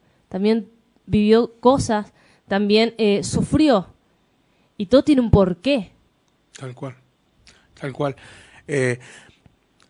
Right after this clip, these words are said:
Speaker 2: yo a tu lado siempre fui, siempre, o sea, desde, desde que, eh, por ejemplo, a-, había vecinos, yo l-, les acabo de contar que nunca robé, pero un vecino mío,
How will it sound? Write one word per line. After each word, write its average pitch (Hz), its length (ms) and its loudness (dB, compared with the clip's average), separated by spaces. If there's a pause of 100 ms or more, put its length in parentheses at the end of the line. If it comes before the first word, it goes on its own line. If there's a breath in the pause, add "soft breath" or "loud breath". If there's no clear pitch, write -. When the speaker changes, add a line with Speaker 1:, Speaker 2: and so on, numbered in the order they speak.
(220)
Speaker 2:
yo 147 100 2
a 139 60 -6
tu 156 100 0
lado 175 260 8
siempre 175 420 4
fui, 120 260 -2
siempre, 127 500 -2
o 101 80 -10
sea, 113 220 -8
desde, 110 460 -10
desde 113 460 -14
que, 113 300 -8 (760 soft breath)
eh, 110 440 -8 (840 soft breath)
por 117 140 -4
ejemplo, 120 580 -2 (300)
a-, 113 360 -10
había 123 220 -2
vecinos, 143 540 -2
yo 135 160 -2
l-, 127 440 -6
les 117 180 -10
acabo 127 360 0
de 127 60 -2
contar 127 360 -4
que 123 180 -4
nunca 127 460 -6
robé, 135 340 4
pero 120 240 -8
un 131 120 -4
vecino 151 500 0
mío, 139 480 0